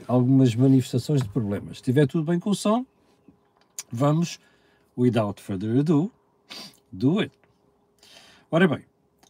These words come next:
antes de irmos também <clears throat> ao programa, desculpa lá, ainda não estou totalmente recuperado, hum,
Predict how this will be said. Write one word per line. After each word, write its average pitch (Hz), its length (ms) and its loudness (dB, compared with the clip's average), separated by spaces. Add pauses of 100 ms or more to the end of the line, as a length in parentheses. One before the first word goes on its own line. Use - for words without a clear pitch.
(100)
antes 170 340 2
de 143 120 0
irmos 120 260 -2
também 127 480 -4 (160)
<clears throat> - 480 0
ao 135 140 -4
programa, 131 420 -2
desculpa 120 380 -8
lá, 131 80 0
ainda 120 240 -4
não 113 80 -4
estou 117 200 -4
totalmente 123 520 -4
recuperado, 120 600 -6 (1200)
hum, 143 260 2